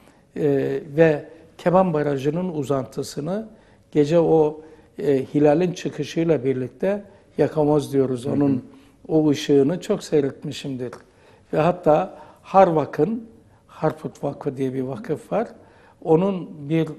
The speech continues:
Speaker 1: e, dergisinde Harput'u tüketmeyelim diye de bir yazı yazdım.
Speaker 2: Hı hı.
Speaker 1: Yani Harput sadece piknik yeri olmamalı.
Speaker 2: Hı hı.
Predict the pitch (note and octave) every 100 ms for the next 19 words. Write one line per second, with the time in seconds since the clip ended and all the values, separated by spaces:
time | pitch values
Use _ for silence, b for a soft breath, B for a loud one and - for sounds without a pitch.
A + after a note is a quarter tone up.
0 | D3 C#3+ A#2+ D#3+ D#3 C#3 B2+ - C#3+ C3+
1 | G3 G#3+ B B _ F3 F3 - C#3 G#3
2 | - - G#3+ G#3+ D3+ C3+ C3+ F3 A#3+ F#3+
3 | D#3+ D#3 C#3+ D#3 A#2 G#2 - - _ A#2+
4 | A2 G#2 G#2+ b b b b b E3+ E3
5 | E3 F3+ F#3+ F#3+ G3 - - b b -
6 | - F3 F3 - E3+ F3+ - D#3+ D#3 F3
7 | D#3 C3+ B2 A2 G#2 G2+ - G#2 F#2